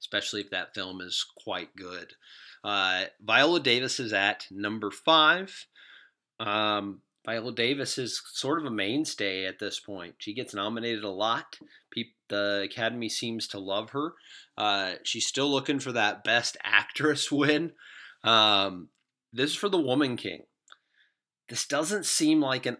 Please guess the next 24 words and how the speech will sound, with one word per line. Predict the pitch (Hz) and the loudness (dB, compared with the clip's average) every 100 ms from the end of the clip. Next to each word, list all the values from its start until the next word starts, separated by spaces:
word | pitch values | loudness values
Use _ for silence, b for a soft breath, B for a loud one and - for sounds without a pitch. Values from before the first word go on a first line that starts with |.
| - | -4
Oscar | 113 107 - - 104 | -2 -2 -4 -8 -10
player, | - 113 117 147 170 180 | -6 4 6 6 4 0
which | 135 - | -6 -4
is | - - | -6 -4
why | 104 98 120 165 175 175 - | -4 -2 0 0 -2 -8 -10
I | 135 | -8
don't | 131 123 151 | -4 -2 -2
have | 135 147 143 | -2 -2 0
it | 139 | 0
in | 160 | 2
my | 143 120 | 2 0
top | - 101 - | 0 -4 -4
five. | - 92 - 76 - B B B B - | -4 -4 -4 -12 -20 B B B B -2
Uh, | 95 98 98 95 95 87 - - _ | 2 4 4 2 0 -6 -10 -18 _
I | 101 - | -14 -4
think | 123 127 | -4 -2
this | 131 120 | -2 -2
is | 113 | -4
a | |
film | 104 120 113 117 | -4 -4 -2 -4
that | - | -6
will | 107 104 | -6 -6
be | 101 110 101 | -4 -4 -6
loved, | 85 90 101 120 160 - | -6 0 0 0 -4 -18